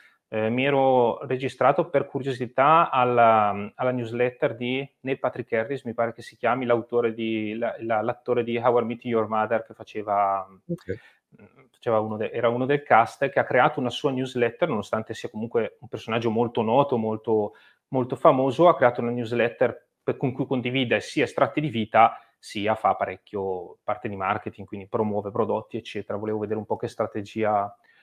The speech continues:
Speaker 1: che strategia utilizzava, ed è interessante perché per me, eh, scrive molto bene comunque, fa delle mail molto, molto piene di contenuti,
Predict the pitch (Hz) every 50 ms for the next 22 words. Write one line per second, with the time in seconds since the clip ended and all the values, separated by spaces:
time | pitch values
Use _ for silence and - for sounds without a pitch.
0 | _ _ _ - 120 - - 120 - 127 113 131 131 127 147 147 156 120 104 110
1 | 104 - 175 165 123 123 123 - 139 147 - - - 117 113 - 143 - 135 -
2 | 135 - - 110 104 107 113 110 120 123 - - _ _ _ _ _ - 107 110
3 | 107 107 - - 175 139 135 131 139 131 - 143 110 107 110 104 101 - 110 101
4 | 98 98 - 98 - - 104 104 104 104 110 110 110 107 107 107 104 107 - 107
5 | 104 104 101 98 98 98 101 113 110 - 110 - 120 120 117 113 - 120 113 113
6 | - 120 120 123 123 123 123 131 135 143 147